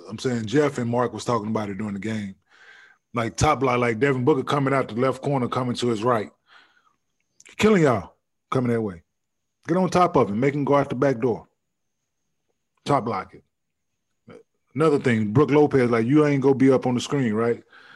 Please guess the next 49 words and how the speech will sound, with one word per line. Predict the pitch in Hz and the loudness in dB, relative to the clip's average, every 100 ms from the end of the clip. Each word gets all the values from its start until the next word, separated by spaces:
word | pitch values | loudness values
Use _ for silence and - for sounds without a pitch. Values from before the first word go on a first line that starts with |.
| _ | _
They | - 135 | -2 0
running | 131 175 175 160 | 2 2 2 2
into | 147 139 175 156 | 0 0 2 4
a | 131 | 2
DeAndre | 110 120 143 170 147 147 | -2 -2 2 2 4 4
Ayton, | 165 139 | 4 4
leaving | 151 190 170 | 4 4 2
one | 165 170 | 2 0
side | - 143 135 | 0 0 0
of | 120 | 0
the | 120 | -4
floor, | - 143 117 | 0 2 2
running | 131 165 160 147 | 0 0 0 -2
to | - 139 | -2 0
the | |
other | 123 143 127 | 0 0 0
side | 143 135 | 0 -2
of | 120 | -2
the | 113 | -4
floor | - 135 | 0 0
into | 120 127 | 0 -4
a | |
pick | 110 131 117 | -4 -4 -2
and | 117 | -2
roll. | 98 87 - - | -4 -6 -16 -2
Why | 156 | 0
not | 175 165 | 2 0
just | 147 131 | 0 -2
down | 123 131 147 | -2 -2 0
that | 127 113 | -2 -2
pick | 123 120 | -4 -6
and | 107 | -6
roll? | 90 78 - | -8 -12 -10
This | 170 - | -8 -4
shit, | 180 | -2
like, | 147 123 | 0 -2
like, | 135 139 | -2 -2
it's | 139 | 0
situations | 165 147 147 143 127 113 | -2 0 2 0 -2 -2
that | 113 104 - - - _ _ _ | -2 -2 -12 -20 -20 _ _ _
they | 127 143 | 0 0
make | 135 135 113 | 2 0 -4
harder | - - 110 143 139 131 113 110 | -10 -4 2 4 6 4 2 -2
than | 117 113 | -4 -4
it | 110 | -2
has | 113 101 - | -4 -4 -8
to | |
be | 95 107 92 | -8 -6 -6
defensively. | 101 95 87 85 - 82 | -8 -8 -10 -12 -18 -20